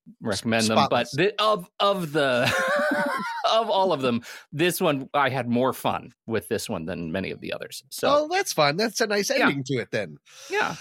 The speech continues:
Speaker 2: I like that the writers of all of that were like, "Well,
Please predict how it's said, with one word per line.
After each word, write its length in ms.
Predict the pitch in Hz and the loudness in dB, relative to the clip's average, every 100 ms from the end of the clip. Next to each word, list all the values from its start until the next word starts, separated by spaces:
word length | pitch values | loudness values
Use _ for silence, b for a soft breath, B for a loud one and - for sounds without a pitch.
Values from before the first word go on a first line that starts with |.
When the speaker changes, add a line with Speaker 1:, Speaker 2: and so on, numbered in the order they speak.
| - | -4
Speaker 2:
I 200 | - 226 | 2 4
like 260 | 277 175 147 | 6 4 2
that 140 | 156 | 0
the 100 | 139 | 2
writers 520 | 143 170 170 143 123 117 | 2 4 4 2 0 0
of 120 | 127 | 2
all 180 | 131 127 | 2 2
of 120 | 110 | 2
that 240 | 123 117 | 0 2
were 100 | 120 | 0
like, 260 | 117 113 - | 0 -2 0
"Well, 440 | 160 202 208 180 | 2 4 4 0